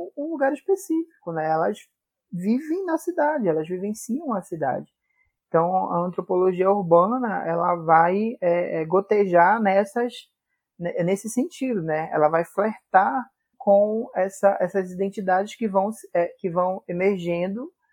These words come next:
nessa vivência urbana, né? Nesses conflitos, nessas trocas, porque, querendo ou não, é, elas vão lidar com esses, com esses conflitos de alguma forma, de algum jeito, né? E pensar também como é essa existência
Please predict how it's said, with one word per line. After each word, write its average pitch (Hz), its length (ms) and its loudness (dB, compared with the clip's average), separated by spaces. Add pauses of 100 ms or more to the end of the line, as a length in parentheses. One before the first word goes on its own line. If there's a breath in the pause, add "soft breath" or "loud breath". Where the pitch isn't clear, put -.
(140)
nessa 185 380 -2
vivência 196 520 2
urbana, 233 580 -2 (680)
né? 147 320 -10
Nesses 160 260 -6
conflitos, 180 880 -6 (220)
nessas 160 380 -6
trocas, 160 600 0 (440)
porque, 160 640 2
querendo 180 300 2
ou 254 60 -2
não, 202 500 0
é, 147 400 2
elas 156 420 2
vão 180 220 2
lidar 196 300 4
com 156 100 -6
esses, - 340 -16
com 160 100 -4
esses - 160 -12
conflitos 160 480 -8
de 151 80 0
alguma 160 300 -4
forma, 196 340 0
de 156 80 -6
algum 160 240 0
jeito, 196 400 -4
né? 139 300 -12 (160)
E 190 100 -4
pensar 240 440 0
também 190 360 -2
como 330 300 0
é - 140 0
essa 180 280 0
existência 175 960 -4